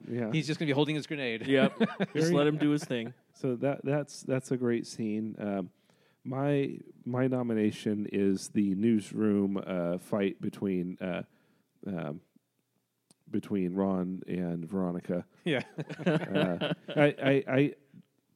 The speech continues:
Speaker 1: I crack up lot more during that scene than any of the others, uh, primarily when they're insulting each other. Uh, she, cu-, she, she says that he looks like a blueberry. Uh, he says that she has a dirty whore mouth, a dirty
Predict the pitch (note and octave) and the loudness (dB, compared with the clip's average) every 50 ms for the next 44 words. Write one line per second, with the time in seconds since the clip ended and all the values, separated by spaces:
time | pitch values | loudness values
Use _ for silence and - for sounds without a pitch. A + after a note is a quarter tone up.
0 | _ _ - C3 C3 B2+ - - D3 C3+ B2+ - - A#2+ G#2+ - A2 A2 A2+ - | _ _ -2 0 0 0 2 2 0 0 0 0 0 -2 0 0 0 0 0 0
1 | G2+ G#2+ A2+ A#2+ A#2 A2 G#2+ G#2+ G2 G#2 A2+ A2 G#2+ G#2 G2+ G2+ G2 - - - | -4 -4 0 2 4 4 4 2 2 0 0 0 0 2 0 -2 -2 -4 -4 -2
2 | G#2 G2 F#2 F#2 G2 F#2+ F#2+ F#2+ G2 G2+ G2 F#2 F#2+ F#2 F#2 F2+ F#2+ F#2 F#2 F#2 | 0 0 0 0 0 0 0 0 0 0 2 2 2 2 4 4 2 2 0 -2
3 | - - - G#2+ G2+ F#2+ F2+ F2 E2+ D#2+ - - - B2 A#2 B2 C3 C3+ C#3 C3+ | -4 -8 -4 -2 0 0 0 0 -2 -6 -6 -2 0 0 2 2 2 2 2 2
4 | C3 B2 A2 G2+ - - _ _ - - - - - A#2 A#2 G#2+ G#2 G2+ G#2 G2 | 4 4 2 2 0 -6 _ _ -20 -20 -10 -4 0 2 4 4 6 6 6 4
5 | F#2 - - A#2 A2+ - A2+ G#2 G2+ G2 F#2 - G2+ F#2+ F2+ F#2 F#2+ F#2+ F#2 F#2 | 2 2 2 2 2 2 0 0 0 -2 0 2 2 2 4 4 2 2 2 0
6 | F#2 D2+ F2 F2+ F2 F2 F#2 - _ _ _ _ _ _ _ _ - - A#2 A2 | 0 -2 -2 -2 -2 -4 -4 -6 _ _ _ _ _ _ _ _ -2 0 0 2
7 | - B2+ C3 - - - C#3 B2 - - - - - - C#3 B2+ - C3+ A#2+ A2 | 4 2 0 0 0 0 0 0 0 -2 -10 -10 -6 -4 -2 2 2 2 4 4
8 | A#2 G#2+ G#2 G#2 G#2+ G#2 - - A2+ G2+ - F#2+ F2 G#2+ A2+ A2 F#2+ G2+ G2 G2 | 4 4 4 4 4 2 2 0 -2 0 -2 0 2 4 6 6 6 6 4 4
9 | F#2+ F#2 F#2 F#2+ G2 G2+ G#2+ - F#2+ F#2 F#2 F#2 F#2+ - _ _ - G#3+ F#3 - | 4 4 2 2 2 2 2 0 0 0 0 0 -2 -4 _ _ -12 -12 -6 2
10 | - C#3 C#3 - D3+ C#3 C3 - C#3+ C3 A#2+ - C#3 B2 B2 A#2+ - A#2+ A2+ G2+ | 4 4 6 8 8 8 8 6 4 2 4 4 4 6 6 6 6 4 2 4
11 | - B2 A2+ A2 A2 A2+ G#2 - - B2 A2+ A#2+ A#2 A2 G#2+ G#2+ G#2 G#2 G#2 G#2 | 6 6 6 6 6 4 4 4 2 4 6 6 6 6 4 2 0 0 2 0
12 | G2+ - B2+ A#2+ B2 D3 D3 D3 C#3 | 2 4 4 6 8 8 8 8 8